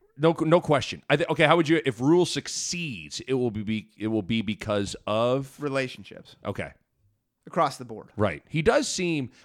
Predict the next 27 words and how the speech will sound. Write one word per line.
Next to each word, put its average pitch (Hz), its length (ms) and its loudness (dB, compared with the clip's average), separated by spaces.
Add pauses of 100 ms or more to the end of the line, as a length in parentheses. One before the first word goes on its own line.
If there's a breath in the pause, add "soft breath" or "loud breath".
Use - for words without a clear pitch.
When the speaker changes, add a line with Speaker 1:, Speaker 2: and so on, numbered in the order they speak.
(100)
Speaker 1:
I 170 60 6
wrote 247 180 6
down 180 160 2
attention 147 460 -4
to 117 80 -2
detail, 139 680 -2
and 131 100 -2
I 156 80 2
wrote, 160 280 4
and 143 100 -2
this 156 140 0
is 135 140 -6
kind 135 180 -6
of, 123 160 -6
I 123 100 0
put, 147 280 0 (960 soft breath)
a 131 80 -2
t-, - 160 -8
I 143 80 0
wrote 170 160 0
down 151 160 2
attention 196 420 -4
to 185 60 -4
detail, 135 480 -2
both 120 260 0
tangible 147 640 -2
and 117 140 -6